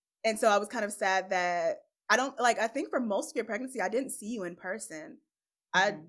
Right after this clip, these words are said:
Speaker 1: I think when I came to the photo shoot with you, like, it really meant a lot to me to come.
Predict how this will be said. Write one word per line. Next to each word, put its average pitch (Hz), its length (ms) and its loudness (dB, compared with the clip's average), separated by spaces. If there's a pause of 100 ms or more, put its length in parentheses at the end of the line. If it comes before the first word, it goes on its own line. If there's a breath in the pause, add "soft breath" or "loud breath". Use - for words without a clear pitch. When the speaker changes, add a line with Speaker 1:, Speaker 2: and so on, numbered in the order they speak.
(320)
Speaker 1:
I 185 80 0
think 220 220 -10
when 202 120 -6
I 185 80 -4
came 190 340 -12 (100)
to 190 280 -16
the 180 80 -10
photo 220 240 0
shoot 226 200 -6
with 208 180 -8
you, 202 460 -6
like, 190 180 4
it 214 120 4
really 240 200 6
meant 208 140 0
a 190 40 -2
lot 190 240 -2
to 208 80 -14
me 180 140 -10
to - 80 -10
come. 175 420 -10